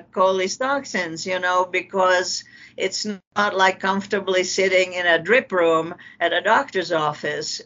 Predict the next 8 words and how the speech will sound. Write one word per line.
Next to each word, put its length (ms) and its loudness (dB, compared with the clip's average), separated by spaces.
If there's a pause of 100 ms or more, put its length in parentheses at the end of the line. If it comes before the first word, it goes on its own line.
You're, 460 0 (280)
you're 160 -2
basically, 1000 4 (500)
uh, 440 0 (420)
sh-, 380 -12 (280)
you 140 0
know, 200 -2
aspirating, 1400 2